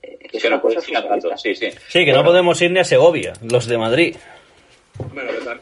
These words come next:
Speaker 4: también dijo que, eh, por motivos profesionales sí se iba a poder trasladar. Otra cosa es que son estos motivos profesionales que os digo, claro,
Speaker 1: Vale,
Speaker 4: cada
Speaker 1: una
Speaker 4: uno
Speaker 1: convención,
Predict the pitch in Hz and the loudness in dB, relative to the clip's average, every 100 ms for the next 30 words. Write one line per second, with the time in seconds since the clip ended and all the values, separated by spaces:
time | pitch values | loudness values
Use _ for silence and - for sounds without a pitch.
0 | _ 123 139 156 165 170 151 160 180 220 | _ -10 -6 -4 -4 -4 -2 2 2 0
1 | - 123 117 117 - 117 110 139 139 - | -8 -8 -6 -6 -8 -10 -6 -4 -2 -2
2 | - 151 151 180 180 - - 127 - 123 | -2 -2 2 0 -2 -10 -10 -8 -4 -2
3 | 120 113 117 113 113 113 110 104 101 _ | -2 0 -2 0 -2 -2 -4 -8 -16 _
4 | - 135 110 95 - - _ - - 120 | -6 -4 -4 -4 -8 -16 _ -8 -4 -2
5 | - - 135 135 - 131 123 127 127 139 | -4 -6 -4 -4 -4 -6 -4 -2 2 2
6 | 127 - 123 143 131 135 151 - 127 127 | 0 -4 -4 -4 -4 -2 -2 -4 -4 -2
7 | 120 127 - - 101 151 170 135 170 170 | -2 -2 0 -2 -2 -2 0 0 2 0
8 | - - 165 165 135 143 | 0 -4 -2 0 -2 -6